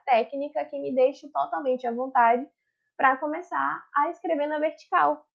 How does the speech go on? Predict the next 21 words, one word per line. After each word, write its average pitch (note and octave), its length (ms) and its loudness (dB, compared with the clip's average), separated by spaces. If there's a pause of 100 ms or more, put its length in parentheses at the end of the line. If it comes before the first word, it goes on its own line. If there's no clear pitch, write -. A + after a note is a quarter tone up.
(140)
Porque, B3+ 280 0
como C#4 200 0
eu E4 100 0
falei C4 260 2
do A#3 80 4
apoio A3+ 340 2
da G#3 120 0
mão, B3+ 320 -2 (220)
é F#4 40 -2
outra C#4 380 2
coisa. G3 540 -4
A D4 100 0
nossa E4 300 -2
mão, B3+ 260 0
ela D#4+ 200 0
fica D#4+ 280 -2
voando. D#4 560 -2 (500)
Então, D4 380 0
isso G#4+ 300 -2
pra C4+ 180 4
mim B3+ 320 0